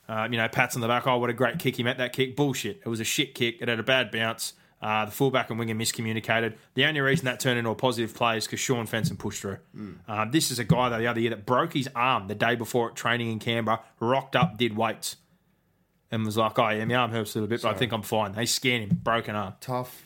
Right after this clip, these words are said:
Speaker 2: and crazy.
Speaker 1: Uh, elbow pops out the other night. They put it straight back in. He refuses to come off, tells the trainer he's all good, sits
Speaker 2: Yeah.
Speaker 1: on the bench, doesn't go back in, still wants to go back on the field.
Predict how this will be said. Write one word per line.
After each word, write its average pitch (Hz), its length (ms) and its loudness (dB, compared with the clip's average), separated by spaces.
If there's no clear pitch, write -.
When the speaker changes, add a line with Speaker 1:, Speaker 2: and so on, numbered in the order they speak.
Speaker 2:
and 98 260 -10
crazy. 90 360 0
Speaker 1:
Uh, 113 240 4
elbow 131 400 2
pops 139 320 0
out 123 180 2
the 131 60 2
other 113 180 2
night. 110 300 0
They 113 80 2
put 123 180 0
it 123 80 -2
straight 143 300 2
back 127 220 -2
in. 123 140 0
He 127 100 2
refuses 117 440 2
to - 60 -8
come 170 180 -2
off, 107 140 -2
tells 113 220 0
the 110 60 -8
trainer 110 280 0
he's 107 120 -2
all 107 120 2
good, 104 280 -4
sits 143 220 0
Speaker 2:
Yeah. 139 60 0
Speaker 1:
on 120 60 -2
the 113 80 -4
bench, 120 280 -2
doesn't 120 220 6
go 113 140 0
back 110 200 -2
in, 113 140 -4
still - 180 0
wants 110 200 -4
to 110 60 -10
go 107 100 -2
back 101 140 -4
on 101 100 -6
the 98 40 -8
field. 98 280 -6